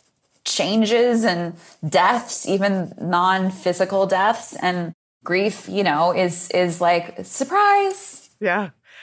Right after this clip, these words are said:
Speaker 2: I, it, it might be because I live in Seattle and the Pacific Northwest, but I absolutely love the scene on the Oregon coast, which is a great example of that. When you see your son go around the rock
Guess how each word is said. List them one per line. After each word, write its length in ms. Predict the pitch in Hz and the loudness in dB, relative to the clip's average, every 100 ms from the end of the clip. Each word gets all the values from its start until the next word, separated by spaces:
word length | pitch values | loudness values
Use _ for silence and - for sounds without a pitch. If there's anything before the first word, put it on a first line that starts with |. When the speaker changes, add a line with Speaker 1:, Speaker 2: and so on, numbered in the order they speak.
| - | -2
Speaker 2:
I, 100 | 220 | 0
it, 260 | 214 208 - | 0 -8 -6
it 100 | 240 - | -10 -8
might 200 | 302 320 | -2 0
be 100 | 392 381 | 2 0
because 280 | - 226 | 0 0
I 80 | 185 | 0
live 220 | 160 165 | 0 0
in 100 | 175 | -2
Seattle 460 | - 151 143 151 156 | -4 -2 0 0 0
and 200 | 143 139 | 0 -4
the 40 | 143 | -8
Pacific 320 | - 156 135 | -8 -8 -4
Northwest, 460 | 139 135 143 135 - | -6 -2 -4 -4 -2
but 120 | 147 | -2
I 120 | 143 - | -2 -2
absolutely 500 | 175 190 - 151 151 | -2 -2 -6 -4 -2
love 300 | 143 139 135 | -2 -2 -4
the 80 | 139 | -10
scene 320 | - 143 135 | -6 -4 -2
on 120 | 131 | -4
the 60 | - | -2
Oregon 360 | 135 131 131 | -2 -2 -8
coast, 500 | - 127 165 - - | -6 -4 -4 -6 -8
which 140 | 160 156 | -8 -6
is 80 | 151 | -8
a 40 | |
great 320 | - 143 143 | -4 -2 0
example 480 | 143 131 127 139 190 | -2 -4 -4 -2 -2
of 140 | 196 | -2
that. 320 | 202 202 233 - - - - - | 0 0 0 -4 -16 -16 -10 -2
When 300 | 170 156 147 _ _ _ - | 2 2 0 _ _ _ -8
you 520 | 180 185 185 170 - | -2 0 0 -4 -8
see 440 | - - 196 190 190 | -10 -8 -4 -2 0
your 160 | 160 | -2
son 400 | 156 - 170 160 | -2 -2 -2 -2
go 180 | 151 143 | -2 -2
around 540 | 143 151 151 151 147 _ _ | -2 -2 0 -2 -4 _ _
the 140 | 180 147 | -4 0
rock 560 | 160 170 131 - - | 2 2 0 -2 -12